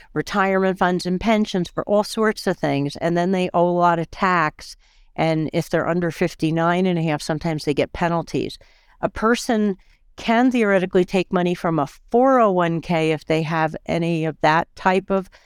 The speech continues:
money put away and roll that to an I R A. And then they could take money out of the I R A that's used for college funding, and there's no ten percent penalty then. So there are other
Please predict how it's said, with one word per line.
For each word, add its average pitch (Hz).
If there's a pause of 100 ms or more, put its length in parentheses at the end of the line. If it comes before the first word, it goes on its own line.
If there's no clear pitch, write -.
(200)
money 202
put 220
away 208
and 165
roll 165
that 170
to 160
an 147 (100)
I 151
R 214
A. 254 (420)
And 170
then 175
they 180
could -
take 180
money 175
out 165
of 156
the 160
I 160
R 165
A 202
that's 165
used 180
for 175
college 165
funding, 196
and 156
there's 151
no 156
ten 147
percent 147
penalty 170
then. 226 (520)
So 208
there 254
are 240
other 262